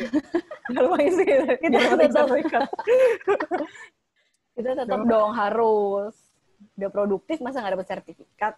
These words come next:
Speaker 2: sih malam minggu?
Speaker 1: Betul. Jangan lupa ya, guys. Nah, kita lanjut ke slide selanjutnya nih, Sil, ya.
Speaker 2: Ya.
Speaker 1: Oke.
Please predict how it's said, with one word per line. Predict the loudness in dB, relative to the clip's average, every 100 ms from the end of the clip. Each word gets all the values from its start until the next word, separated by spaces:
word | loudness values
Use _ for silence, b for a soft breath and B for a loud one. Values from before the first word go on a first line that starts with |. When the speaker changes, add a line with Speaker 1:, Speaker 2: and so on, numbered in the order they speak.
| _
Speaker 2:
sih | -10
malam | -8 -8
minggu? | -10 -12 -14 -16 _ _ _ _ _ _ _ _ _
Speaker 1:
Betul. | -12 -10 -8 -8 -8 -10 -14
Jangan | -16 -18
lupa | -12 -10
ya, | -10
guys. | -12 -14 -16 -16 -16 -18 -20 -20 _ _ _ _ _ _
Nah, | _ b b -10
kita | -4
lanjut | -2 -4 -8
ke | -8
slide | -8 -8
selanjutnya | -10 -6 -4 -2
nih, | -4 -4
Sil, | -6
ya. | -6 -8 -10 _ _ _ _ _
Speaker 2:
Ya. | -16 -16 _ _ _ _ _ _ _ _ _ _ _ _ _ _ _ -6
Speaker 1:
Oke. | -4 -4 -8